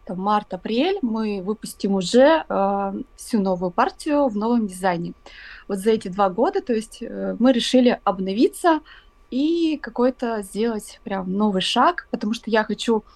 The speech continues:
быть, э, чтобы Алексей не была презентабельной и могла конкурировать с какими-то крупными брендами, и чтоб можно было её, а, выставлять на,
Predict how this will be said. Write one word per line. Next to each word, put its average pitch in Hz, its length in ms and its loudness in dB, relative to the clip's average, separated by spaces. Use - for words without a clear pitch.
быть, 247 400 2
э, 190 840 -2
чтобы 254 220 -2
Алексей 285 300 0
не 285 100 4
была 233 200 0
презентабельной 240 880 -8
и 233 140 -10
могла 214 320 -12
конкурировать 240 800 -8
с - 100 -20
какими-то - 340 2
крупными 202 360 -4
брендами, 269 520 2
и 233 40 -2
чтоб - 260 -10
можно 226 260 0
было 214 200 0
её, 208 320 -2
а, 202 140 2
выставлять 254 580 2
на, 226 160 -2